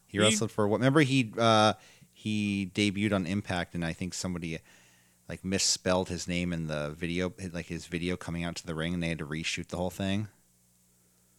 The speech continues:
Speaker 2: Oh my goodness.
Speaker 1: Yeah.
Speaker 2: Oh my goodness. Yeah, no, yeah, he did a, yeah, okay.
Speaker 1: Yeah. Uh, yeah, no, it's, uh, yeah. We'll see what happens. We'll keep you guys updated. Stay tuned, uh,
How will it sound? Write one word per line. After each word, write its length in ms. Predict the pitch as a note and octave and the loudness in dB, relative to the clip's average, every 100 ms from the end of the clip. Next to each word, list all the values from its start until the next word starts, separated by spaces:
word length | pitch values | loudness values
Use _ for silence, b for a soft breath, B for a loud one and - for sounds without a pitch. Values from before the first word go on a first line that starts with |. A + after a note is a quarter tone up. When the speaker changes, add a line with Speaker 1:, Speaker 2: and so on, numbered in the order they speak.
| - | -6
Speaker 2:
Oh 140 | A#2+ A2 | -4 -2
my 140 | G2+ | -4
goodness. 760 | G2 A2+ A#2 G2+ G#2 G#2 - D2+ | -4 0 0 0 -10 -8 -10 -6
Speaker 1:
Yeah. 40 | C3+ | 4
Speaker 2:
Oh 160 | E3 | 6
my 140 | D#3 G#2 | 6 2
goodness. 720 | G#2+ B2+ C#3+ A2+ G#2 - - | 0 0 0 -2 -8 -16 -4
Yeah, 240 | C3 C#3+ C3+ | 6 8 8
no, 180 | A#2+ G#2 | 4 -2
yeah, 160 | A2+ | -4
he 180 | G2+ A2+ | -4 -4
did 180 | A2+ A#2+ | 2 4
a, 240 | A#2 A2+ G#2+ - | 4 2 -4 2
yeah, 180 | F3 F#3 - - | 4 4 2 -8
okay. 240 | D3 G#3 G3+ _ - | -4 -2 -4 _ -14
Speaker 1:
Yeah. 100 | C#2 - B B B B B - | -14 -14 B B B B B 4
Uh, 800 | B2+ C#3 C#3+ C#3+ C#3+ C#3+ D3 D3 | 10 12 12 10 8 8 6 4
yeah, 300 | C#3+ F3+ F3 | 4 2 4
no, 280 | F3 C#3 | 2 0
it's, 400 | G#2 G#2 G2+ - | 0 0 -2 -4
uh, 320 | G2 F#2+ F#2+ F2+ F2+ - - - | -2 0 -2 -6 -12 -20 -20 -20
yeah. 120 | - - _ _ | -20 -20 _ _
We'll 140 | A2 A#2+ | 0 2
see 180 | - A#2+ | 4 4
what 100 | G2+ | 4
happens. 300 | F#2 G2 F#2 | 2 0 -8
We'll 80 | |
keep 160 | - E2+ | -8 -8
you 80 | F2 | -4
guys 140 | E2 | -4
updated. 460 | D#2+ - D2+ D2+ D2+ _ | -6 -6 -6 -6 -10 _
Stay 200 | - E2 | -10 -6
tuned, 520 | D2+ D2+ A#1 A#1 C#2 - | -6 -6 -8 -12 -16 -16
uh, 120 | - | -16